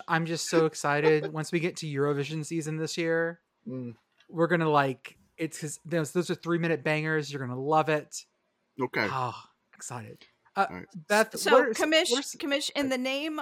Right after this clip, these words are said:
Speaker 3: of, i-, in the name of trying to bring you along with
Speaker 2: Okay.
Speaker 3: old carols,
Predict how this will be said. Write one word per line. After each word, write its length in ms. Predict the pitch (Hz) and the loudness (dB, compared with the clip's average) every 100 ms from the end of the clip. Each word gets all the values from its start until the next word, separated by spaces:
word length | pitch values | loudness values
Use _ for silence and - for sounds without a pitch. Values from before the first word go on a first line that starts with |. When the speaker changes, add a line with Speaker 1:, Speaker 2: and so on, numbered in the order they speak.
| - | -4
Speaker 3:
of, 640 | 220 202 190 190 202 - _ _ _ _ _ _ _ | -2 -2 -2 -6 -10 -20 _ _ _ _ _ _ _
i-, 140 | 254 254 | -2 2
in 140 | 262 254 | 2 2
the 80 | |
name 200 | 254 254 | 0 -2
of 120 | 277 269 | -2 -4
trying 240 | - 226 | -4 -4
to 80 | 202 | -4
bring 280 | 170 190 202 | -6 -6 -6
you 140 | 202 | -4
along 580 | 190 170 165 165 175 196 - | -4 -4 -4 -4 -6 -10 -6
with 200 | 202 139 | -4 -2
Speaker 2:
Okay. 160 | 104 | -2
Speaker 3:
old 140 | 95 92 | -4 -6
carols, 600 | 185 185 190 110 - | -4 0 0 -2 -8